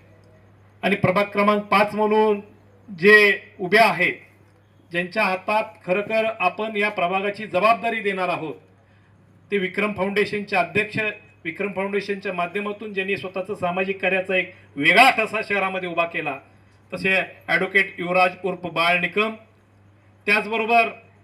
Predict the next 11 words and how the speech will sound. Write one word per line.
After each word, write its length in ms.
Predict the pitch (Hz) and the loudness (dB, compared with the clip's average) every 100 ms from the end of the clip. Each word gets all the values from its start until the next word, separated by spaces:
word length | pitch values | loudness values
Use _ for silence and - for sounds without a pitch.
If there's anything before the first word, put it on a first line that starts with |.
| _ | _
या 100 | 202 208 | -4 -2
प्रभागाच्या 600 | 202 196 214 214 226 220 | -2 0 0 -2 -2 -4
दुसऱ्या 360 | 185 202 214 | -6 -2 0
उमेदवार 520 | 220 202 208 214 185 160 - _ _ _ _ _ _ _ _ _ - | 0 -2 -2 0 0 0 -10 _ _ _ _ _ _ _ _ _ -6
ज्या 400 | 190 208 208 190 - - 180 | 0 2 2 0 -4 -10 -4
डॉक्टर 260 | 190 220 208 | -2 -2 0
लालू 280 | 185 202 | 2 4
हैदराबादे 600 | 208 196 202 208 208 214 | 2 2 0 0 2 4
यांच्या 440 | 208 196 208 208 180 - - | 4 2 -2 2 0 -2 -10
भगिनी 320 | 156 190 226 | -4 -2 2
आहेत, 300 | 214 175 165 | 2 2 0